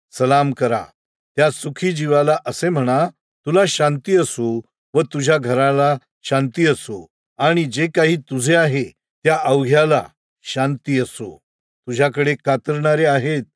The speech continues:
असे मी आता ऐकले. आत्ताच तुझे मेंढपाळ आम्हाजवळ होते, त्यांना आम्ही उपद्रव केला नाही, आणि जितके दिवस ते कर्मेलात होते,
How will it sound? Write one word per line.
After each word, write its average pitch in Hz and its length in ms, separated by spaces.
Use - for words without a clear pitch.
असे 147 260
मी 170 160
आता 135 360
ऐकले. 143 540
आत्ताच 175 480
तुझे 151 300
मेंढपाळ 143 640
आम्हाजवळ 156 600
होते, 131 500
त्यांना 151 500
आम्ही 160 320
उपद्रव 151 500
केला 143 300
नाही, 117 420
आणि 170 280
जितके 147 460
दिवस 180 640
ते 151 80
कर्मेलात 160 600
होते, 131 400